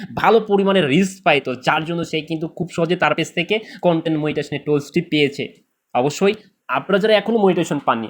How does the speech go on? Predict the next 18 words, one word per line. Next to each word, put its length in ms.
আপনারা 340
নিয়মিত 340
কাজ 240
চালান, 260
ধৈর্য 400
ধরেন। 260
আসলে 480
সফলতা 560
কখন 280
আসে 280
এটা 160
কিন্তু 220
কেউ 180
বলতে 260
পারবে 280
না। 120
আপনি 240
যখন 240